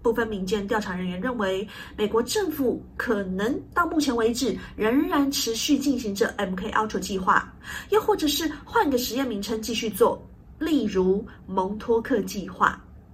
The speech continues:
而实验的对象变成无家可归的流浪者或是罪犯，除了可以继续实验之外，也可以有效减少这些令美国政府头痛的人。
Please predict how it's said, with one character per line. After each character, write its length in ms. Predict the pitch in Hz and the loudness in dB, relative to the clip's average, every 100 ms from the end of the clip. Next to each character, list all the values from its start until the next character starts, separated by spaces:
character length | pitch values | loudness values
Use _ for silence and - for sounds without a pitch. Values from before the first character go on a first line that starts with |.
| - - - | -18 -16 -4
而 80 | - | 2
实 180 | 277 226 | 2 4
验 100 | 262 | 2
的 80 | 233 | 0
对 200 | 320 311 | 2 2
象 360 | - 359 320 - - - | 2 0 -2 -6 -12 0
变 140 | 285 | 0
成 220 | 247 220 - | 2 -2 -2
无 160 | 190 196 | -2 -2
家 220 | 247 247 | -2 -2
可 220 | - 180 | -2 -4
归 160 | - 202 | -4 -2
的 120 | 190 | -2
流 220 | 170 175 | -4 -4
浪 340 | 208 311 262 - | 0 0 0 -2
者 280 | - 165 - - | -2 -4 -6 -10
或 160 | 226 | -6
是 120 | 214 | -6
罪 200 | 196 208 | 0 0
犯， 220 | 185 185 - - - - - - | 0 -4 -6 -14 -20 -20 -20 -12
除 180 | - 349 | -2 2
了 80 | 403 | 2
可 140 | 349 | 2
以 100 | 302 | 0
继 180 | - 311 | 2 2
续 180 | 294 311 | 4 2
实 280 | - - 220 | 0 -2 0
验 180 | 311 | 2
之 220 | 285 294 320 | 2 2 2
外， 200 | 349 311 - - | 4 2 -4 -10
也 120 | 208 214 | 2 2
可 200 | - 233 | 4 4
以 200 | 269 254 | 4 4
有 200 | 196 160 | 2 2
效 240 | - 269 | 0 0
减 240 | 220 196 196 | 0 -4 -4
少 200 | 226 180 | -4 -6
这 100 | 208 | -4
些 160 | 226 | -2
令 200 | 220 233 | -2 -4
美 160 | 190 160 | -4 -6
国 120 | 175 | -4
政 180 | 185 233 | -2 -2
府 100 | 185 | -4
头 140 | 175 | -8
痛 180 | - 196 | -8 -6
的 80 | 170 | -4
人。 160 | - | -4